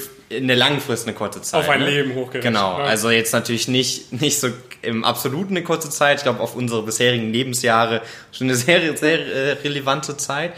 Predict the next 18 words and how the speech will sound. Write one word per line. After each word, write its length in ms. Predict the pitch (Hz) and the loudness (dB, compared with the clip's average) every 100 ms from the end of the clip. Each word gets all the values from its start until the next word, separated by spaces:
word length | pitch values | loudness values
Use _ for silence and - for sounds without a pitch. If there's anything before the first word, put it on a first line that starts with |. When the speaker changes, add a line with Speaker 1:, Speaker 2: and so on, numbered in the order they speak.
| - - - - | -18 -18 -18 -2
Speaker 1:
Aber 280 | 110 113 113 | 4 4 4
wenn 100 | 117 | 4
man's 280 | 117 113 | 4 2
im 200 | 113 110 104 | -2 -2 0
gesamten 460 | 107 127 139 135 | 2 0 0 -4
Kontext, 920 | 127 123 127 127 120 - - - - - | 0 0 2 2 2 0 -4 -6 -10 -6
ähm, 280 | 110 107 104 | -4 -2 -4
betrachtet, 560 | - 107 107 - 101 | -2 -2 0 -4 -2
dann 240 | 98 98 92 | -2 -2 0
doch 200 | 120 - | 0 0
nicht 180 | 113 - | -4 -2
sonderlich 380 | 117 117 110 - | -2 -2 -4 -8
viel 120 | 120 | -8
Zeit. 300 | - 139 170 - - - - - - - | -2 -4 -4 -14 -20 -20 -20 -20 -18 -2
Und, 520 | 113 113 113 113 - | 2 4 2 0 0
ähm, 380 | 107 107 107 104 | 0 0 -2 0
dann 240 | 107 123 120 | 2 2 2
auch 440 | 110 113 113 | 4 4 2